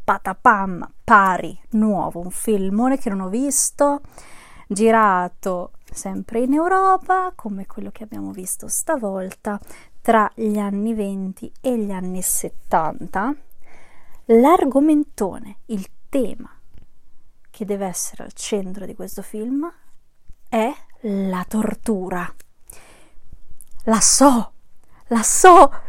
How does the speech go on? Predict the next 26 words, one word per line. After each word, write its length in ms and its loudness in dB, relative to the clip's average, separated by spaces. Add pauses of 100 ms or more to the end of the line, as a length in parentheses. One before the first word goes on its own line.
(240)
è 80 6
la 260 6
volta 600 8
che 260 -2
guardo 560 2 (140)
Cannibal 480 8
Holocaust. 800 -2 (1500)
Ah, 140 8
cazzo, 300 0
ma 100 0
quello 200 0
è 20 0
sui 180 -2
cannibali, 540 -2
forse 300 -6
non 120 -2
conta, 380 -4
perché 220 -8
io 80 -4
effettivamente 720 -2
ho 160 0
le, 480 -2
ho 160 -6
la 100 -2
categoria 540 -6
cannibali. 760 -6